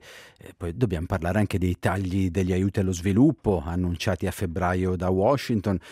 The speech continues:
tagli che avranno anche un impatto, che hanno già un impatto su altri angoli del mondo. Pensiamo all'Africa, all'Asia, a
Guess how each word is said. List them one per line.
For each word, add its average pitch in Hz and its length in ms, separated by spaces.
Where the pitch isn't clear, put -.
tagli 156 280
che - 100
avranno 107 320
anche 98 160
un 113 80
impatto, 82 600
che - 100
hanno 147 220
già 170 180
un 110 120
impatto - 420
su - 160
altri 87 260
angoli 85 320
del 85 160
mondo. 95 340
Pensiamo 78 380
all'Africa, 76 720
all'Asia, 92 720
a - 140